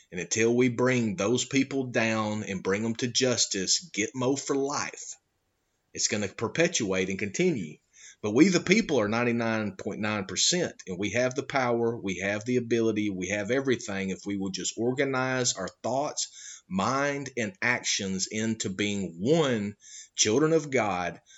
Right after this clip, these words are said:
bringing down the criminal cabal. We can do it if we just focus on it and stop allowing these systems of control to manipulate us over and over. Every weekend,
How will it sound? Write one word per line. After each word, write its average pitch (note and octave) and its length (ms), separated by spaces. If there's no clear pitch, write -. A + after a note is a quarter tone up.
bringing A#2 640
down G2 600
the G2 100
criminal G2 400
cabal. G#2 580
We F2+ 100
can A#2+ 320
do D3+ 200
it A2+ 120
if - 60
we F#2+ 80
just G2 320
focus C3+ 460
on G#2+ 240
it G#2 140
and G2 140
stop B2 680
allowing A2+ 840
these G2 380
systems C3+ 520
of B2 240
control A2 680
to A2+ 140
manipulate G2 880
us G2 300
over A#2 420
and A2 220
over. G#2 480
Every C#3+ 280
weekend, C#3 720